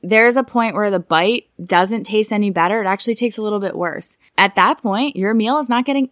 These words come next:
any better. You've already enjoyed the food. You've gotten everything you've gotten out of it.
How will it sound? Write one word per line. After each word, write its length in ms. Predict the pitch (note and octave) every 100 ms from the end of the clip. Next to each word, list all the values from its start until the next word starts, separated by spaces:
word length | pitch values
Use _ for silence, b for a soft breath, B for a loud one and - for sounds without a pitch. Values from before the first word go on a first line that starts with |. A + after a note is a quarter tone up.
| -
any 460 | E3+ A3+ C4 C#4+
better. 360 | A3 D3+ D#2 A2+
You've 180 | F#3+ F#3
already 260 | F#3+ F#3+ F#3
enjoyed 400 | F#3 F3 A3+ C4+
the 80 |
food. 420 | D4 G#3+ A#3 C#4+ C4+
You've 280 | G3+ G3
gotten 320 | F3+ G#3 B3+ G#3
everything 360 | G#3 G#3+ G#3+
you've 140 | G3+ F3
gotten 400 | F3+ F#3 F#3 F3+
out 200 | E3 E3+
of 100 | G3+
it. 240 | A#3 B3+